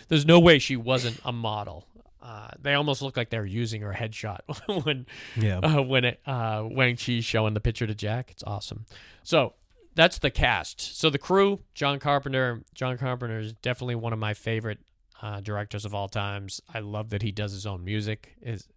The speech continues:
Speaker 2: I love his music too. That synthesizer just screams eighties to me. Now,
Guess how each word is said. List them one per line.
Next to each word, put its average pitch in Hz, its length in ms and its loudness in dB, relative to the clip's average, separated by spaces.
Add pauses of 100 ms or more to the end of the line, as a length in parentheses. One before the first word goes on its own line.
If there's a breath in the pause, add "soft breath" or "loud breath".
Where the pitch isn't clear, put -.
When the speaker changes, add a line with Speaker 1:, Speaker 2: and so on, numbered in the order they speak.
(100)
Speaker 2:
I - 80 -10
love 117 400 -4
his 104 160 -6
music 110 340 -6
too. 120 160 -8
That 104 180 -8
synthesizer 135 800 -4 (340)
just - 400 -8
screams 113 500 -4
eighties 107 720 -6
to - 100 -12
me. 107 220 -4 (1500 loud breath)
Now, 131 400 0